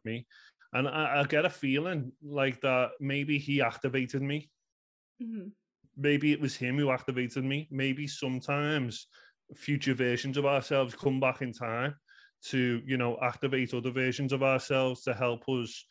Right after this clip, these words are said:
Speaker 1: our soul, go down a different path or something. I don't know. I mean, I don't know all the answers at all, but yeah.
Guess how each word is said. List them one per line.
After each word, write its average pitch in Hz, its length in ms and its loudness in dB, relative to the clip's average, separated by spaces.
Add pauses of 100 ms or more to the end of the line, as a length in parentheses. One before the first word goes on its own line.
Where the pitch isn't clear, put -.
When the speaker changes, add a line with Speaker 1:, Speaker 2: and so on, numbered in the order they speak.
(240)
Speaker 1:
our 120 180 2
soul, 120 360 0
go 131 220 2
down 117 340 -2
a 120 60 -4
different 117 340 -6
path 113 260 -2
or - 80 -2
something. 131 560 -6
I 131 80 -2
don't 131 220 -4
know. 107 220 -8 (480)
I 113 100 -2
mean, 123 180 0
I 123 100 4
don't 123 140 0
know 127 100 -2
all 110 160 0
the 110 100 -2
answers 104 400 -6
at 110 100 -2
all, 104 200 2
but 113 240 2 (560)
yeah. 110 240 -2